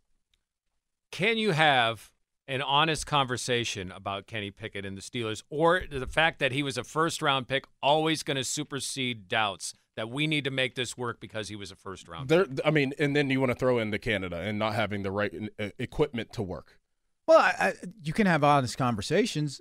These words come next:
Speaker 3: but you can also say what the, what it comes down to is production on the field.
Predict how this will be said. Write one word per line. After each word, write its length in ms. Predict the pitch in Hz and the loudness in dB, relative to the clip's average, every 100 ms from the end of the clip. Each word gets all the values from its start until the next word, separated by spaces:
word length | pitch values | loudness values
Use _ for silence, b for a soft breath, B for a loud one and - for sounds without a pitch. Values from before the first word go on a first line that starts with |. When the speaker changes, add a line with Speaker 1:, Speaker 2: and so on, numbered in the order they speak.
| _ 151 | _ -6
Speaker 3:
but 200 | 147 156 | -4 -2
you 60 | |
can 100 | 135 | 0
also 280 | 143 160 156 | 0 0 -2
say 400 | - 139 135 123 - _ _ _ _ _ _ _ _ 165 | -2 0 0 -2 -8 _ _ _ _ _ _ _ _ -6
what 280 | 123 156 156 | 0 0 2
the, 140 | 120 113 | 0 -2
what 220 | 135 151 | 0 2
it 140 | 147 - | 2 2
comes 240 | 151 123 | 0 2
down 260 | 139 160 175 | 2 0 0
to 280 | 214 208 - _ _ 135 | -2 -4 -8 _ _ 0
is 320 | 143 117 - _ _ - | 0 0 -6 _ _ -4
production 480 | 147 160 160 - 147 | 0 2 0 0 0
on 100 | 151 | 0
the 80 | |
field. 400 | - 135 98 - | 0 -2 -2 -6